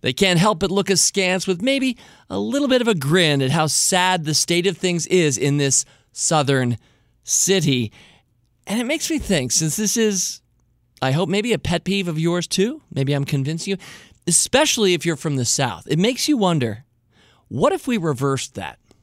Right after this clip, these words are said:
What if anytime it got hot or really sunny, those of us who were in southern areas hung out some around our friends in the North and just talked about how they don't even know how to embrace the sun? I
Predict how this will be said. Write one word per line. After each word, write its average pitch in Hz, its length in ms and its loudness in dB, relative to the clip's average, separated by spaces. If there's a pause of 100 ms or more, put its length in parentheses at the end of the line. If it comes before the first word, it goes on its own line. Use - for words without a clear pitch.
(100)
What 233 260 2
if - 460 -2 (640)
anytime 233 520 2
it 190 60 2
got 160 220 2
hot 139 440 -4 (680)
or 160 120 0
really 254 380 0
sunny, 127 520 0 (560)
those 226 260 4
of 226 80 2
us 240 220 2
who 196 100 4
were 180 160 4
in 147 140 2
southern 220 400 2
areas 170 360 0 (200)
hung 220 180 2
out 208 220 2
some 190 280 2
around 185 280 2
our 180 120 4
friends 185 380 0
in 233 80 0
the 254 80 0
North 160 380 0 (1400)
and 220 100 0
just 247 160 -2
talked 294 240 2
about 226 180 2
how 226 120 2
they 226 120 2
don't 254 180 2
even 247 140 0
know 240 120 2
how 247 120 2
to 233 80 0
embrace 220 340 0
the 190 100 0
sun? 202 400 0
I - 40 -20